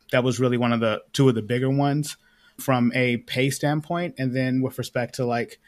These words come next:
taking home money and how that, like, affected the household, twenty percent of salary workers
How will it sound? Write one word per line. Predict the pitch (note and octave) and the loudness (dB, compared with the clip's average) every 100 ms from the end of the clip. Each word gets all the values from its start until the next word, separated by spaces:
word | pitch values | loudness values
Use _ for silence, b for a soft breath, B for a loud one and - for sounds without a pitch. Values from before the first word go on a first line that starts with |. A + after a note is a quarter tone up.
| b b b - | b b b 0
taking | D#3 D3 | 2 4
home | C3 C3+ | 4 4
money | C3 C3 C3 C3 | 4 4 4 2
and | A#2 | 2
how | B2+ | 0
that, | B2+ B2+ - - | 2 0 -4 -6
like, | B2 A#2 G#2+ - | -4 -4 -8 -4
affected | C3+ C3 | -4 -4
the | A#2 | -6
household, | C#3 D3+ C#3 B2 B2 - | -4 -2 0 0 -2 -8
twenty | - D3 D3 | 2 4 4
percent | D3+ C#3 C#3+ | 2 2 2
of | C3+ | 4
salary | C3+ B2+ B2 | 2 2 0
workers | B2 A#2+ B2 A#2 - | -2 -2 -2 -2 -4